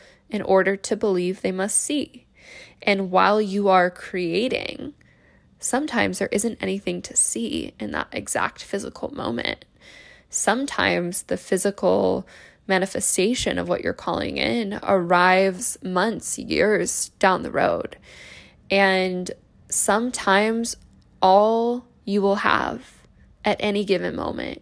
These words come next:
is your inner knowing, and that is enough.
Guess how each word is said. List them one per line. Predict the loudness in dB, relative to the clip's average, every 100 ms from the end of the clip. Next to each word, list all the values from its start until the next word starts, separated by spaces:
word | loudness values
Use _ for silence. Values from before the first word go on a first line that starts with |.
| _
is | -2 0
your | -2
inner | -2 -4 -6
knowing, | -6 -8 -10 -12 -6
and | -4 0
that | 0 0
is | -4
enough. | -8 -10 -12 -20 -20